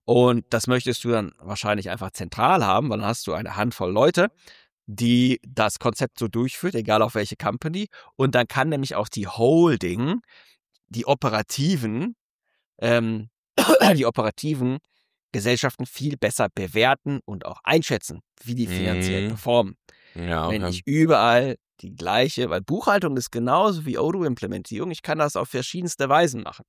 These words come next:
Speaker 1: Klar, ich muss mich an, an rechtliche vor-, aber man kann auch in der Buchhaltung ein bisschen, das heißt tricksen, aber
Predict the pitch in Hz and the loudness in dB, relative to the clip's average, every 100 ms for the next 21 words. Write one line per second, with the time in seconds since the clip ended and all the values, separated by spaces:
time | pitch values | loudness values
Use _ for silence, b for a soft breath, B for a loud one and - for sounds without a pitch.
0 | - b b 113 147 - - 120 151 117 | -20 b b 2 2 0 -6 -6 -6 -2
1 | 95 110 - 101 117 - 117 107 - 113 | -2 -2 -6 -4 -4 -4 -10 -10 -4 0
2 | 143 147 131 - B - - 240 220 175 | 2 0 -2 -16 B 0 2 4 4 4
3 | 147 131 220 175 101 117 110 90 - - | 2 2 0 2 0 0 -2 -6 -14 -20
4 | - _ _ - 151 208 196 147 - 104 | -20 _ _ -6 0 2 2 0 -2 -6
5 | 165 135 - 220 - 226 - 160 165 | -4 -4 0 0 0 -4 0 2 4